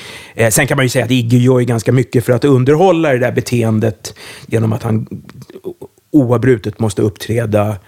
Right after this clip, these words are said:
med sitt lösa valpskinn med bara överkropp. Jag tycker att Iggy är bäst när han är gym, när han har kläder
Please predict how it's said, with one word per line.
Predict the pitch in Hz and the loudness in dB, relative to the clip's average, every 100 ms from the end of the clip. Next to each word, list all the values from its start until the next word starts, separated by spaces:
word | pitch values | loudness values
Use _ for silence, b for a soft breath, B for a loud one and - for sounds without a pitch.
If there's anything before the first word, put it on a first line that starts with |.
| B | B
med | - 110 | -6 -4
sitt | 120 113 | -2 0
lösa | 117 117 117 - 113 | 0 0 -2 -2 0
valpskinn | 113 110 110 - - 123 113 110 107 90 | 0 0 -2 -4 0 0 0 0 -2 -2
med | 110 | 0
bara | 113 113 113 | 2 0 0
överkropp. | 127 131 - 120 117 - - B B B B | -2 -4 -4 -4 -4 -12 -20 B B B B
Jag | 139 | 0
tycker | 139 117 | 0 -2
att | 107 | 0
Iggy | 117 110 107 | -2 -2 -2
är | 104 | -2
bäst | 127 107 - - - | -2 -2 -4 -8 -4
när | |
han | 107 107 | -2 -2
är | |
gym, | 107 104 131 131 131 123 _ - | -2 0 2 2 0 -4 _ -6
när | 110 | -4
han | 113 | -4
har | 131 | -6
kläder | - 117 113 113 117 113 | -2 0 0 0 0 0